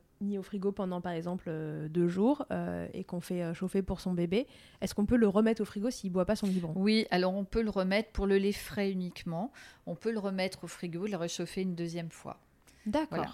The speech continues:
Speaker 2: mais deux fois.
Speaker 1: Deux réchauffages
Speaker 2: Deux
Speaker 1: maximum
Speaker 2: réchauffages,
Speaker 1: sur un
Speaker 2: oui.
Speaker 1: biberon, enfin, sur
Speaker 2: Oui.
Speaker 1: un lait qui n'a pas été
Speaker 2: Sur
Speaker 1: mis
Speaker 2: un
Speaker 1: au
Speaker 2: lait frais,
Speaker 1: congélateur.
Speaker 2: oui.
Speaker 1: Que du
Speaker 2: Mm.
Speaker 1: lait, euh, au... Au... au frigidaire.
Speaker 2: Oui.
Speaker 1: Ok, euh, est-ce qu'on oublie quelque chose ?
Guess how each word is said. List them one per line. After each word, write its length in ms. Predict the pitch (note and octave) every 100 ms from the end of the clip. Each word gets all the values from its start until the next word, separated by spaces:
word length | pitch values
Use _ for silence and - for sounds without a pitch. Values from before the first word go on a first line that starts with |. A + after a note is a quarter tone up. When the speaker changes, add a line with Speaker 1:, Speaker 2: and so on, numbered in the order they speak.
| D#3
Speaker 2:
mais 100 | D#3
deux 160 | D#3+
fois. 320 | D#3 - - C#3 _ _ - F3+ -
Speaker 1:
Deux 240 | G3 G3 A#3+
réchauffages 680 | A#3 - G#3 - G3+ G3+
Speaker 2:
Deux 180 | D#3 F#3+
Speaker 1:
maximum 500 | G3+ F#3 - A3 G3+
Speaker 2:
réchauffages, 180 | A3 A#3
Speaker 1:
sur 240 | - G#3+
un 80 | F#3
Speaker 2:
oui. 60 | F#3
Speaker 1:
biberon, 380 | F3+ F#3 G3 A3
enfin, 160 | - F3+
sur 140 | F#3
Speaker 2:
Oui. 80 | F3+
Speaker 1:
un 60 | F3
lait 100 | G#3+
qui 140 | -
n'a 140 | F3+ E3+
pas 120 | G#3
été 60 | F#3+
Speaker 2:
Sur 180 | - F3
Speaker 1:
mis 60 |
Speaker 2:
un 20 | F#3
Speaker 1:
au 80 |
Speaker 2:
lait 60 | E3+
frais, 100 | F3+
Speaker 1:
congélateur. 380 | F3+ E3+ E3+ D#3 -
Speaker 2:
oui. 240 | E3+ D#3+ - -
Speaker 1:
Que 100 | G#3+
du 140 | F#3
Speaker 2:
Mm. 20 | F#3+
Speaker 1:
lait, 180 | F#3+ F3+
euh, 300 | E3+ E3 E3
au... 420 | E3+ E3 D#3+ D#3+ D#3+ - - F3+ - G#3+ G#3 - -
Au... 340 | F3 - - - - -
au 80 | G3+
frigidaire. 480 | - F#3 F#3 D#3+ - - -
Speaker 2:
Oui. 160 | F3 - -
Speaker 1:
Ok, 220 | F#3+ -
euh, 500 | G3+ D#4 - G3+ F#3
est-ce 160 | G3 -
qu'on 120 | A3 G#3+
oublie 200 | G3 G#3+
quelque 300 | G3+ G3+ G3
chose ? 560 | - G#3+ A3+ C#4 C#4+